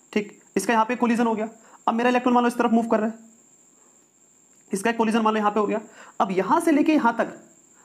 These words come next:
हमारा जो electron है वो relax रहा है, मतलब उसका collision किसी के साथ नहीं हुआ है, ठीक है। इस time interval को आप क्या बोलते हो, Average relaxation time। It is the time lapse between the two successive collision, मतलब दो collision के बीच का जो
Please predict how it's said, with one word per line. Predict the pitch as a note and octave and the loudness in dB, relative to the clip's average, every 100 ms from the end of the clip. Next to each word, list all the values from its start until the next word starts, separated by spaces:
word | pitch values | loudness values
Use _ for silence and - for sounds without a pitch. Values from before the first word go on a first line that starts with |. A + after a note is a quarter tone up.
| - | -2
हमारा | F#3 G#3+ | 2 2
जो | A3+ B3+ | 2 0
electron | G#3+ G#3 A#3 | -2 -2 0
है | A#3+ | 2
वो | |
relax | A3+ G3+ A3+ A#3 | 4 2 0 0
रहा | G#3+ | 0
है, | A3 - | -2 -4
मतलब | F3 G3+ | -2 0
उसका | A3 | 0
collision | G#3 G3+ A3 | 0 0 0
किसी | G#3 A#3 | 0 0
के | |
साथ | B3 A3+ | 2 0
नहीं | A3+ A3 | 0 0
हुआ | G3+ | -2
है, | A#3 - _ | -4 -14 _
ठीक | D#3+ | -2
है। | F#3+ - - | -2 -6 -6
इस | F4 - | -4 0
time | A#3+ B3+ | 0 2
interval | B3+ C4+ C4 | 2 2 2
को | C4+ | 0
आप | C4+ | 0
क्या | B3 | 2
बोलते | B3 B3 | 2 0
हो, | C4+ - | -4 0
Average | F#3+ F#3+ B3 - - | 0 2 -2 -4 -4
relaxation | D#3+ G3+ A3 A3+ F#3+ | -2 0 0 -2 -2
time। | B2 B2+ - - - - | -4 -8 -18 -20 -8 -2
It | F#3 | 0
is | |
the | F3+ | -2
time | F3+ F#3+ C#4+ | 0 0 2
lapse | B3 A#3+ G#3+ | 2 2 0
between | G3 A3+ | 0 0
the | |
two | A3+ C4 C#4+ - - - | 2 2 2 -4 -8 -4
successive | A#3+ A#3 B3+ G3 | -2 0 0 0
collision, | E3+ C3 B2 | 0 -2 -4
मतलब | C#3+ F#3+ C4 - - - | -4 -2 -4 -6 -16 -4
दो | D#3 C4+ | 0 2
collision | A#3+ A#3 C4 | 2 2 2
के | A#3 | 2
बीच | A#3 | 0
का | |
जो | B3 | 0